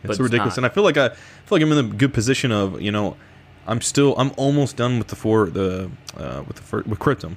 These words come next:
Speaker 2: with
Speaker 1: Cryptum,
Speaker 2: Cryptum. I'm
Speaker 1: yeah.
Speaker 2: almost done with Cryptum. So, I mean, I don't have the same, you know, experiences that Alex and Brian do, uh, for those listening, of having known all this stuff.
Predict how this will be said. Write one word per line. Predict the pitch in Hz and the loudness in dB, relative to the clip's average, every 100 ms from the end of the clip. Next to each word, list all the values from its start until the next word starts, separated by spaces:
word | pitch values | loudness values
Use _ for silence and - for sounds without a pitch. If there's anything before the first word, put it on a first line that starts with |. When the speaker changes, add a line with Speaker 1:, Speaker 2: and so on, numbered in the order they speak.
| - | -8
Speaker 2:
with | 107 | -6
Speaker 1:
Cryptum, | 113 | -4
Speaker 2:
Cryptum. | 104 | -6
I'm | 95 | -8
Speaker 1:
yeah. | 95 | -6
Speaker 2:
almost | 107 104 | -6 -4
done | 104 | -4
with | 98 | -4
Cryptum. | - 104 90 90 | -4 -4 -6 -8
So, | - 104 | -4 -2
I | |
mean, | 104 101 | 0 2
I | |
don't | 120 127 | 0 0
have | 92 107 101 | 0 0 0
the | 98 | -2
same, | - 98 95 87 - - - - - - - - - - | 0 2 0 -2 -8 -20 -20 -20 -20 -20 -20 -20 -10 -2
you | |
know, | 98 92 95 | 2 2 2
experiences | 80 - 104 98 95 | -2 0 0 2 0
that | 98 90 82 - - | 2 2 0 -6 -4
Alex | 101 101 98 - | 0 2 0 -2
and | 92 92 | -4 0
Brian | 98 110 104 | 2 2 0
do, | 98 92 95 - - - - - - | 0 0 0 -4 -18 -20 -20 -10 -2
uh, | 98 | -2
for | - | 0
those | 101 101 | 2 2
listening, | 104 107 98 95 95 - | 2 2 2 0 -2 -2
of | 95 92 92 | 0 0 0
having | 101 98 98 | 0 0 2
known | 95 104 | 2 2
all | 95 | 2
this | 85 85 | 0 -2
stuff. | - 82 | -2 -2